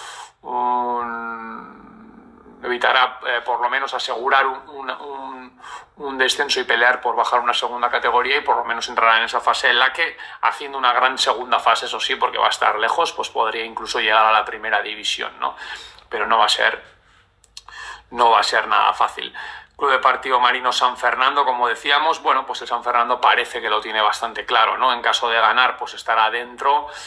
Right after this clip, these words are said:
y, y, bueno, parece que no puede dejar escapar la oportunidad contra el último en la tabla. Es verdad que recordemos que en el partido de ida ya ganó dos tres el Marino, así que vamos a ver si San Fernando se re-, se, se,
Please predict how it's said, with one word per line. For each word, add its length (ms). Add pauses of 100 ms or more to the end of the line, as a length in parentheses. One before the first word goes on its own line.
(280)
y, 580
y, 60
bueno, 260
parece 420
que 120
no 180
puede 300
dejar 260
escapar 440
la 80
oportunidad 640
contra 380
el 80
último 340
en 60
la 120
tabla. 220
Es 80
verdad 320
que 80
recordemos 480
que 80
en 60
el 80
partido 420
de 120
ida 280
ya 180
ganó 220
dos 340
tres 300
el 120
Marino, 460 (540)
así 180
que 100
vamos 300
a 60
ver 100
si 80
San 160
Fernando 380
se 180
re-, 180 (100)
se, 400
se, 720